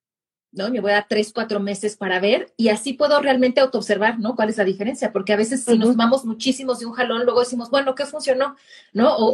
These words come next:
Speaker 1: o ¿qué no? Entonces, está bueno. Eh, y también la otra,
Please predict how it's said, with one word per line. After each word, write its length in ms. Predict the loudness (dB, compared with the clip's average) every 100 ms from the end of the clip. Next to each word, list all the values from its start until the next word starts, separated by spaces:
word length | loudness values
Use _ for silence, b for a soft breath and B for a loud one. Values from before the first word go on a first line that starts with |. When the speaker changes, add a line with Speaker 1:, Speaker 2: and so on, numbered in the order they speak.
| 2
Speaker 1:
o 120 | 0
¿qué 120 | 2 2
no? 220 | 2 0
Entonces, 420 | -2 -2 0 -2 -2
está 260 | -6 -4
bueno. 360 | -2 -2 -2 -8 B B B -18 -2
Eh, 440 | 2 4 2 -4 -6
y 160 | -2
también 400 | -2 -2 0 0
la 160 | 2 0
otra, 520 | 0 0 0 0 -4